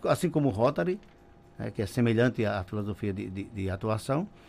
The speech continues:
é, faz muita atividade, mas a gente não consegue, a, a sociedade, de um modo geral, não consegue captar isso e não consegue, é, entender melhor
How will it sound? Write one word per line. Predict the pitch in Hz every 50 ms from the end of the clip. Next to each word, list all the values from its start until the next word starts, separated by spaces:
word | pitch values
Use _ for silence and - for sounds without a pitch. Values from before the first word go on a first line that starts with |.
| - - - - - - - - - - - -
é, | - 117 117 120 123 117
faz | - - 147 143
muita | 156 190 254 233 -
atividade, | 170 139 156 139 135 131 113 123 127 151 160 170 160
mas | 156 160 175 180 165
a | 175
gente | 175 185 185 - -
não | 214 233 233
consegue, | 233 - 294 - - 214 240 185 180 151 165 185
a, | 175 160 170 175
a | 165
sociedade, | - - 175 - - 170 151 143 151 147
de | 143 151
um |
modo | 139 139 135
geral, | 127 139 139 143 151
não | 180 202
consegue | - - 208 - - 156 135 127 -
captar | - 135 131 131 - - 143 147
isso | 156 180 175 - 202
e |
não | 202 208
consegue, | 202 - 190 139 - 151 147 147 143 151 147 - - - - - - - - - - -
é, | - 117 117 113 113 113 -
entender | - - - 214 - - 208 190 165 139 147 180 175
melhor | 156 160 151 135 123 113 101 95